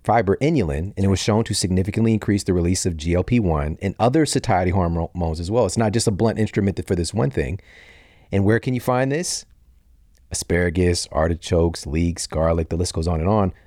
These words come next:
But the point being is that prebiotic fibers really help with this production. But in particular, there were several studies noting how G L P one is activated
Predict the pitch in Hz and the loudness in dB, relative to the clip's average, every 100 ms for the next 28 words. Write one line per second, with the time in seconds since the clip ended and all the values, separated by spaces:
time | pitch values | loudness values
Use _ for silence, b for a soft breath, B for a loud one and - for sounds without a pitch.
0 | b 95 95 - 180 180 104 98 95 90 | b -2 -2 0 -2 0 0 0 0 0
1 | 90 - - 117 104 101 95 - 127 117 | -2 -4 -2 0 2 2 0 -2 -2 -2
2 | 71 87 - - 87 82 76 78 - 69 | -2 -6 -10 -6 -4 -2 -2 -4 -4 -6
3 | 76 73 - - 82 76 - 95 98 b | -6 -6 -8 -8 -4 -4 -4 -6 -6 b
4 | b b b b - 101 98 - 185 - | b b b b 0 2 2 0 0 2
5 | 104 87 78 95 90 - - 120 123 - | 2 2 0 2 2 2 0 2 0 -2
6 | - 95 90 87 - 87 90 90 87 85 | 0 2 2 0 -2 0 2 2 0 0
7 | 82 69 95 92 85 87 76 80 80 78 | -2 -4 -2 0 0 -2 -2 -2 -2 -4
8 | 80 78 76 78 76 71 67 | -4 -4 -4 -2 0 -4 -6